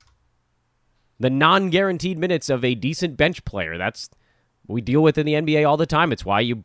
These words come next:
prefer to have a guy in the starting lineup most of the time. Just easier to get minutes. Shabazz Napier is another guy on my list. He moved into the starting lineup, and I, it's a nice segue here because it does mean that his minutes are a little bit easier to come by.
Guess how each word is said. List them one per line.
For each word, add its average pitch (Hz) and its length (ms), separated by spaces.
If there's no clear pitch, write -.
prefer 110 300
to 123 80
have 131 100
a 131 60
guy 131 180
in 156 60
the 143 60
starting 139 320
lineup 151 420
most 123 480
of 147 140
the 160 80
time. 165 360
Just 156 220
easier 151 260
to 185 80
get 220 160
minutes. 262 400
Shabazz 202 340
Napier 247 280
is 220 80
another 185 220
guy 151 200
on 135 120
my 120 160
list. 117 360
He 175 80
moved 185 240
into 170 140
the 151 80
starting 131 360
lineup, 104 320
and 131 140
I, 127 60
it's 120 260
a 135 60
nice 151 220
segue 156 360
here 101 200
because 117 420
it 110 100
does 139 240
mean 143 280
that 113 160
his 110 180
minutes 127 280
are 113 200
a 110 40
little 127 200
bit 127 120
easier 117 340
to 117 100
come 214 260
by. 95 340